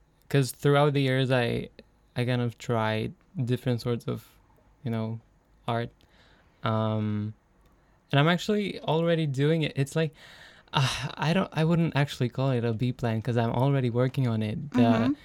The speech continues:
Speaker 1: uh, the studies that I have now, multimedia design, uh,
Speaker 2: Mm-hmm.
Speaker 1: I've always been passionate about photography, and, uh, I tried <laughs> drawing and painting, and,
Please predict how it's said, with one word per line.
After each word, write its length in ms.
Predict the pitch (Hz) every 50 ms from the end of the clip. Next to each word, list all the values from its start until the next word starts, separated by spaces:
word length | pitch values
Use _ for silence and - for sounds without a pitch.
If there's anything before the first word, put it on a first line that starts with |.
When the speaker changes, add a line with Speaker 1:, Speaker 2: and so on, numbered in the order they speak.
| - - - - _ _ - -
Speaker 1:
uh, 300 | 113 110 107 104 104 104
the 160 | 104 101 120
studies 360 | 110 - - 131 127 147 160 156
that 120 | 160 151
I 80 | 147 143
have 160 | 143 143 143
now, 260 | 147 143 139 139 147
multimedia 640 | 147 139 127 127 120 - - 120 117 123 131 135 139
design, 480 | 143 143 143 151 151 151 156 160 156 147 - _ _ - -
uh, 80 | - 113
Speaker 2:
Mm-hmm. 380 | 107 113 104 104 104 101 101 104 - - -
Speaker 1:
I've 160 | - 123 117
always 520 | 127 131 127 127 127 127 127 117 - - - -
been 380 | 143 127 117 117 117 117 117 113
passionate 460 | - - 120 117 113 - 120 117 113
about 440 | 113 110 110 107 107 107 110 110 - - - - - - - _
photography, 840 | - - 139 - 127 123 120 127 110 - - 123 110 113 123 120 - -
and, 640 | 120 113 110 110 110 107 107 107 107 107 120 117 - - _ _ _ _ _ _ _ - 208
uh, 440 | - 117 107 104 101 98 101 101 101 - _ _ _ _ _ _ _ -
I 100 | 135 139
tried 400 | 135 - - 131 123 123 123 113 - _ _ _ _ _ -
<laughs> 500 | - 107 - - - 151 160 139 123 120
drawing 720 | 120 147 147 135 135 127 127 127 123 123 123 123 127 - -
and 840 | - - 110 107 107 107 104 104 104 104 107 104 107 - - 131 - -
painting, 480 | - 127 123 120 120 120 117 117 139 165
and, 300 | 143 117 110 110 107